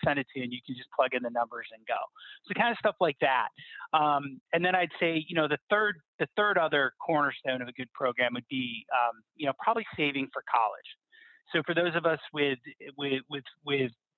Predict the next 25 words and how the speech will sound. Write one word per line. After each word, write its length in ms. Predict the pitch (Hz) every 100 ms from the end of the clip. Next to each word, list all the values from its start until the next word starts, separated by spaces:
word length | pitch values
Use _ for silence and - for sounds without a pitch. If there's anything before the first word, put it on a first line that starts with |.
| -
uh, 180 | 147 131
kids 240 | 127 185 156
that 100 | 151
are 100 | 143
on 140 | 139
their 120 | 135
way, 460 | 120 139 147 151 143 - - - -
um, 680 | 127 123 123 120 117 107 - _
eh, 140 | 131 135
you 160 | - 151
know, 100 | 143
this 140 | 143 160
is 100 | 156
never 600 | 143 151 151 151 156 147 -
too 160 | - 165 143
soon 200 | - 156 156
to 60 | -
start 240 | 139 151
this 140 | - 175 -
savings 340 | 170 175 170
process. 500 | - 170 180 185 180 - - - - - -
Uh, 340 | 135 131 127 120
so, 460 | - 143 135 127 120 _
you 120 | 143
know, 200 | 139 135